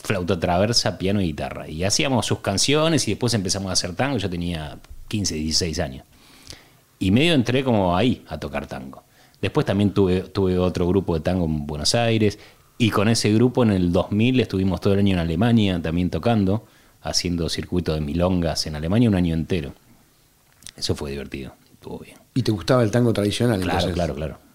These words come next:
Speaker 1: Hacíamos también bastante Piazzolla y cosas por el estilo, ¿no?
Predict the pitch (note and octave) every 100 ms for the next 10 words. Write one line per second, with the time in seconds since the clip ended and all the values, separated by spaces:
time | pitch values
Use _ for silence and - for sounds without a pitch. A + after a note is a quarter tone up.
0 | _ _ - G2 G2 A#2 - D3+ A#2+ G#2
1 | G#2+ G2 E2+ G2+ F2 D2+ D2+ - G2+ F#2
2 | D#2 C#2+ - D#2+ D#2 - D#2 C#2 - -
3 | E2 C2+ G#2+